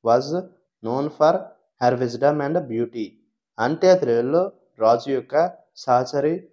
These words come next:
ఆమె జ్ఞానం మరియు అందం కోసం ప్రసిద్ధి. దీని నెక్స్ట్ ఎగ్జాంపుల్, add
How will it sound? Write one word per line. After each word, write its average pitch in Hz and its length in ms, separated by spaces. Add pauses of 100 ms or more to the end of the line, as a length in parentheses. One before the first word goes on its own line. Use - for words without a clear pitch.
(320)
ఆమె 123 260
జ్ఞానం 123 400
మరియు 135 240 (320)
అందం 117 240 (120)
కోసం 113 280 (200)
ప్రసిద్ధి. 107 520 (520)
దీని 123 220
నెక్స్ట్ 127 280
ఎగ్జాంపుల్, 123 540 (460)
add 120 120